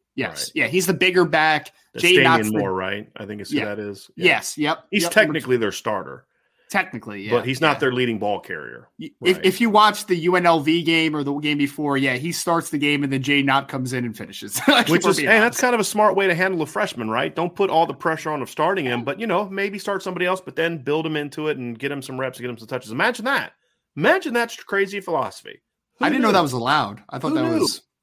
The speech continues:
Speaker 1: I thought it was outlawed around these parts, but, uh, yeah, it's, it, for me, that's the biggest thing, though, is that their offensive line is not good. And if Cal wins the football game,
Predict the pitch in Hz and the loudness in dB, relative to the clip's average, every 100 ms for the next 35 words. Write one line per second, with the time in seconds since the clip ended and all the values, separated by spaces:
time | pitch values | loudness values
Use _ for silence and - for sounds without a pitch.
0 | _ 147 143 131 123 123 117 120 120 123 | _ -6 -2 0 0 -2 -2 -4 -4 -6
1 | - 127 123 117 120 - 131 127 - - | -8 -2 0 0 -2 -2 -2 -2 -4 -4
2 | 127 123 120 113 - - - - - 151 | 0 2 2 -2 -10 -16 -18 -20 -2 2
3 | 165 131 - 175 170 - - 147 139 170 | 4 2 0 0 2 -2 -6 -6 -2 2
4 | 170 170 165 156 - 143 131 131 - 135 | 6 6 6 4 2 0 0 0 0 -2
5 | 123 113 113 110 - 117 - 123 127 - | 0 0 -2 -6 -10 -8 -2 0 0 -2
6 | - 117 135 147 160 175 165 151 156 135 | -12 -6 0 4 2 2 -2 0 0 0
7 | 139 143 208 165 - _ _ - 117 117 | -2 -2 -2 -4 -8 _ _ -10 -4 -4
8 | 113 - - _ _ _ _ 131 - 180 | -4 -8 -12 _ _ _ _ -10 0 4
9 | 180 190 185 143 190 202 135 123 127 120 | 6 4 2 -2 -2 0 0 0 -2 -4
10 | 123 | -6